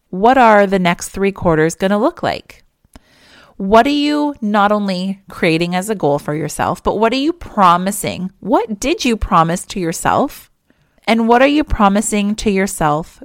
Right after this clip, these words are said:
going forward? What are you gonna make time for? What can you delete, download, or delegate off of your plate?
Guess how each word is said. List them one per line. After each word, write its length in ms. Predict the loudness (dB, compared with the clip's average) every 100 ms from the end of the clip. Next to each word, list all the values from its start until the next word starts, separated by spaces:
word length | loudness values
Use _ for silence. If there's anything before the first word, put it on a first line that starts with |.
| -8
going 360 | -4 -4 -6
forward? 600 | -10 -4 -4 -4 -6 -10 -16 _ _ _ _ -20 -12
What 260 | -4 -4
are 40 | -2
you 100 | -4
gonna 220 | -4 -2
make 240 | -2 -4
time 320 | -4 -4 -2 -4
for? 500 | -6 -4 -4 -6 -10 _ _ _ _ _ _ _ -10
What 280 | -2 0 0
can 160 | -2
you 180 | 0 0
delete, 580 | 0 0 0 -2 -6 -10
download, 640 | -6 -4 -2 -2 -2 0
or 220 | 0 0
delegate 580 | 0 0 0 0 -2 -2 0
off 240 | -2 -2
of 160 | -6 -4
your 100 | -2
plate? 640 | 0 0 -2 -4 -12 -18